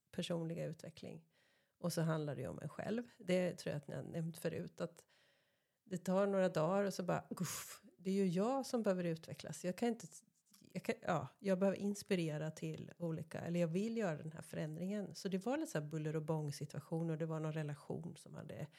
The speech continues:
gått sönder och jag var ganska utmattad och trasig när jag åkte på det där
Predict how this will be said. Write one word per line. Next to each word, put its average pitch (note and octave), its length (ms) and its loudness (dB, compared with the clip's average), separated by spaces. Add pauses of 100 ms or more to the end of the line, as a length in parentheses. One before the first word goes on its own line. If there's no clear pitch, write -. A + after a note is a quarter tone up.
(640)
gått E3 200 -2
sönder D3+ 580 2
och D#3+ 60 2
jag D#3 100 2
var E3 80 0
ganska D#3+ 540 -2 (180)
utmattad D3+ 680 -4
och - 100 -12
trasig - 400 -4
när D#3 80 -2
jag F3+ 80 -4
åkte E3+ 280 -4
på B3+ 120 -4
det A#3+ 80 0
där E3+ 360 -2